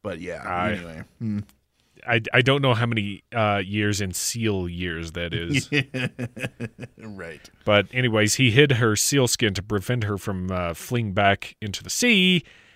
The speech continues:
Speaker 2: because, you know, fuck free will or happiness for women in this story.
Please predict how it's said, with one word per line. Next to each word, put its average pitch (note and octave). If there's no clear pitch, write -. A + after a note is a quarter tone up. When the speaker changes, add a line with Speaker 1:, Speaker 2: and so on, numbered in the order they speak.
Speaker 2:
because, A2
you B2+
know, G2
fuck F#2
free F2+
will C3+
or F2+
happiness G#2
for F2+
women A#2
in G#2+
this A2
story. G#2+